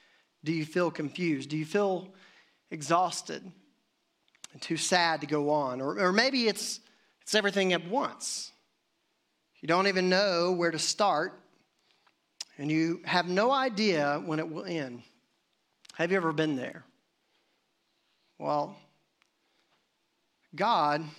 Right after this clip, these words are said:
has revealed to us in His Word a great hope for weary, tired Christians,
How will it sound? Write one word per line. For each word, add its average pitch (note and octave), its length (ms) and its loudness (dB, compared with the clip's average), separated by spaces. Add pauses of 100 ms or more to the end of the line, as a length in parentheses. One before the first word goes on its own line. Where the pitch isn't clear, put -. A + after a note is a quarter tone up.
(1000)
has E3 240 0
revealed G3+ 420 0
to D3+ 140 -2
us C#3 180 -4
in C#3+ 100 -4
His C#3+ 180 -4
Word D3 460 -2 (1500)
a - 60 -12
great F#3 300 0
hope G3 300 -4 (280)
for D#3 320 -4 (540)
weary, F3 640 2 (300)
tired D3 560 2 (160)
Christians, - 680 -6